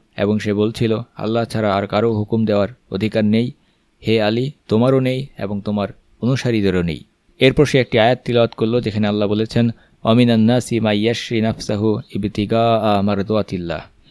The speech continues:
মানুষের মধ্যে এমন লোক রয়েছে যারা আল্লাহর সন্তুষ্টিতে, আল্লাহর সন্তুষ্টি অর্জনের জন্য নিজেদের আত্মাকে বিক্রয় করে দিয়েছে। অর্থাৎ সেই খারিজি সেই আয়াত তিলাওয়াতের মাধ্যমে এবং পূর্বের কথা বলার মাধ্যমে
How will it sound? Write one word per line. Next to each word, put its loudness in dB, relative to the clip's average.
মানুষের 2
মধ্যে 0
এমন 2
লোক -2
রয়েছে 0
যারা 0
আল্লাহর -2
সন্তুষ্টিতে, -4
আল্লাহর 0
সন্তুষ্টি -2
অর্জনের 2
জন্য 2
নিজেদের 2
আত্মাকে -4
বিক্রয় -4
করে -4
দিয়েছে। -8
অর্থাৎ 0
সেই 0
খারিজি -2
সেই 2
আয়াত 2
তিলাওয়াতের 0
মাধ্যমে 0
এবং 0
পূর্বের 0
কথা -4
বলার 0
মাধ্যমে 0